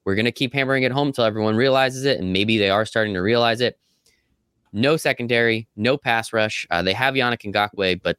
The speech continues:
that's literally it. They lost Danielle Hunter. They lost Everson Griffin. They pretty much lost ev-, and they just lost Anthony Barr. They have no, it, it's insane. How are the Titans only favored by two and a half in most places? Sticks, talk to me a little bit.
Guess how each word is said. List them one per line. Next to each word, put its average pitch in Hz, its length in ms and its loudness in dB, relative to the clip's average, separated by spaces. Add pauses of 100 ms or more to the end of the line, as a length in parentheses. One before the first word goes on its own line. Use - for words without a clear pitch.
that's - 320 -2
literally 98 400 2
it. 95 140 -2
They 85 80 -2
lost 92 280 -2
Danielle 85 180 -6
Hunter. 143 260 -2
They 98 100 2
lost 85 240 -2
Everson 87 380 -8
Griffin. 143 320 -2
They 107 80 -2
pretty 156 220 -6
much 117 180 -4
lost 98 180 -2
ev-, 107 140 -2
and 98 120 -4
they 95 60 0
just 98 180 -6
lost 85 220 -2
Anthony 82 240 -8
Barr. 104 380 0 (540)
They 98 80 -8
have 98 140 -2
no, 107 500 0
it, 120 260 0
it's 131 180 -2
insane. 87 480 -4 (960)
How 156 440 -2
are 131 180 2
the 110 100 -6
Titans 92 460 -4
only 95 260 0
favored 92 400 -2
by 85 140 0
two 98 240 -2
and 92 80 0
a 87 40 -2
half 87 340 -4
in 87 200 -2
most 82 300 -4
places? 80 360 -4
Sticks, - 300 -6
talk 95 220 -4
to - 60 -16
me 85 60 -12
a - 40 -12
little 71 140 -14
bit. - 180 -10